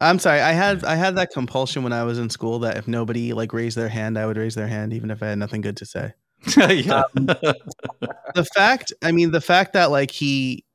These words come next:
Speaker 1: I'm guessing he probably disappeared for three years because of an N D A. If I had to, like, he probably couldn't talk about anything for some amount of time.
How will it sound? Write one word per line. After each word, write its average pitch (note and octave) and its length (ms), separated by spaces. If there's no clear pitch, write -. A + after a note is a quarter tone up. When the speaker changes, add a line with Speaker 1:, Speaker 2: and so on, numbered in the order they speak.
Speaker 1:
I'm F#3+ 160
guessing A3 380
he D#3+ 160
probably C3 460
disappeared A#2+ 460
for A#2+ 100
three A#2 220
years A2+ 320
because A2+ 320
of A2 80
an A2+ 100
N A2+ 140
D A2+ 200
A. A2+ 200
If A#2+ 160
I A#2+ 60
had A2 280
to, G#2+ 180
like, A2+ 200
he A#2+ 140
probably A#2 680
couldn't C#3 440
talk C3 300
about C#3 240
anything C#3 400
for C3+ 240
some C3 240
amount C3 260
of B2 100
time. B2 300